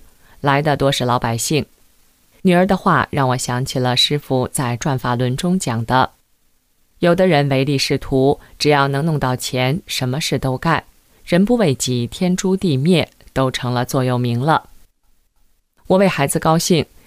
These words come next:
他没有在这个肮脏的社会随波逐流，没有为了多拿提成挑贵重的药下处方。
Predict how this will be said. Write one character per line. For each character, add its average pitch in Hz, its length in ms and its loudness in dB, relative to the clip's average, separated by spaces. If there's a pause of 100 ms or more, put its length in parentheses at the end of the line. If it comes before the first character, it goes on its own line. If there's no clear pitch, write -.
他 233 120 2
没 214 120 6
有 170 160 2
在 131 180 0
这 - 140 -4
个 90 100 0
肮 131 180 0
脏 135 220 -2
的 120 120 0
社 127 240 2
会 127 280 0
随 123 220 -2
波 139 180 0
逐 131 180 0
流， 127 360 2 (380)
没 175 100 4
有 160 120 4
为 139 140 4
了 131 100 4
多 147 180 2
拿 135 180 2
提 135 240 0
成 127 360 0 (120)
挑 165 200 2
贵 185 240 4
重 123 180 0
的 123 100 0
药 123 240 0
下 120 240 -2
处 117 220 -4
方。 151 300 0